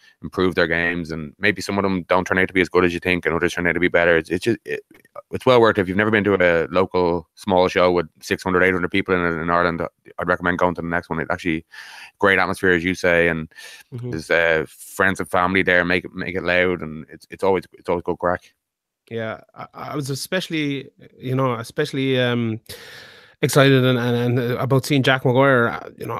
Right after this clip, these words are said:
Speaker 2: I, I think he, he could be one of the next big Irish pros if he, you know, if he turns pro. I think he's really good. He, you know, he's n-, Alexander Sullivan has mentioned he's a very good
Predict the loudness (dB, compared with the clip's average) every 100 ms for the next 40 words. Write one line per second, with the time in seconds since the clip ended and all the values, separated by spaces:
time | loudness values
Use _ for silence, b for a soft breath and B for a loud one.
0 | -8 -10 -6 -2 -2 0 -4 -4 0 2
1 | 2 0 0 2 2 2 0 0 0 0
2 | 0 0 -2 -2 2 4 4 2 0 2
3 | 4 2 -2 -4 -2 -2 -2 -2 0 0
4 | 0 0 0 2 0 -4 -6 -4 0 0
5 | 0 0 0 0 -2 B B B B B
6 | -4 -2 0 0 -2 -6 -10 -8 0 2
7 | 4 4 4 4 4 4 2 0 -2 -4
8 | -4 0 4 6 4 2 2 2